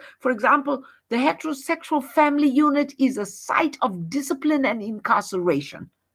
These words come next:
for women, always appropriating our ideas and, uh, recycling them and using them to keep us excluded from the larger trajectory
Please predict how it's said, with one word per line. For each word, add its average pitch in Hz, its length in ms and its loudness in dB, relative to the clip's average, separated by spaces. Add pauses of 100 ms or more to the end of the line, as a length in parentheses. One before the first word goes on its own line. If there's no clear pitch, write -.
(720)
for 196 120 4
women, 170 380 2 (160)
always 349 400 10
appropriating 202 1040 -2
our 185 260 0
ideas 170 760 -4 (1080)
and, 185 320 2
uh, 123 180 2
recycling 233 880 -2
them 147 320 0 (520)
and 190 160 2
using 202 640 4
them 160 240 0
to - 160 -10
keep - 340 -8
us 160 480 -6 (280)
excluded 190 840 2 (680)
from 180 280 0
the 175 80 2
larger 220 600 6
trajectory 170 840 -2